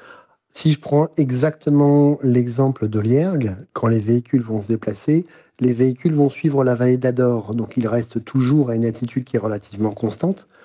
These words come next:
Donc déjà, on est sur une, un, quelque chose de relativement plat. Et bien sûr, le véhicule est électrique et il est à une vitesse beaucoup plus stable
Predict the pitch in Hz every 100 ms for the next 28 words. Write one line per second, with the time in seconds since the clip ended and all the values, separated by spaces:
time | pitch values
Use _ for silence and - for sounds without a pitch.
0 | - _ - 98 110 110 131 139 120 123
1 | - - 117 113 110 - 104 101 - -
2 | 143 117 113 120 117 117 107 101 135 156
3 | - 127 104 107 101 139 139 131 117 117
4 | 113 123 113 104 101 - 180 180 _ -
5 | - _ _ 156 131 127 123 123 120 113
6 | 113 151 156 - 139 123 117 123 131 -
7 | 127 - 120 123 139 - - - 127 151
8 | 147